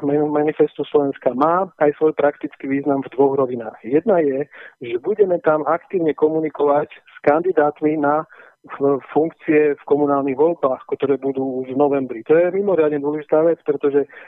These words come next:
naozaj stále hovoríme o tom, že poďme, prosím vás pekne, bez politických strán, po-, bez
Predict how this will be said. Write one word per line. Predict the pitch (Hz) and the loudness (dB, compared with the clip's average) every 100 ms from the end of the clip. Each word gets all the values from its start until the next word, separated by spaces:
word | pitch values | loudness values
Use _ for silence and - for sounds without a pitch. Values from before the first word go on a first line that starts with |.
| - | -4
naozaj | 131 165 175 151 - | 0 2 2 -2 0
stále | 156 180 208 | 0 2 2
hovoríme | 175 180 175 156 | 0 -2 -2 -2
o | 123 139 | -2 -2
tom, | 151 147 | 0 -2
že | 131 120 | -6 -6
poďme, | 147 175 175 | -2 0 -2
prosím | 160 156 156 160 | 0 -2 -2 -4
vás | 156 - | -4 -4
pekne, | 160 - 151 143 - - - - | -6 -2 -2 -2 -14 -20 -12 0
bez | 156 185 - - _ | 0 0 -12 -20 _
politických | 151 165 160 - - 123 - - | 0 2 -4 -12 -14 -14 -14 -8
strán, | 107 113 127 160 175 _ - | -4 -2 0 -2 -6 _ 2
po-, | 151 143 _ | 2 2 _
bez | 233 269 | -2 -2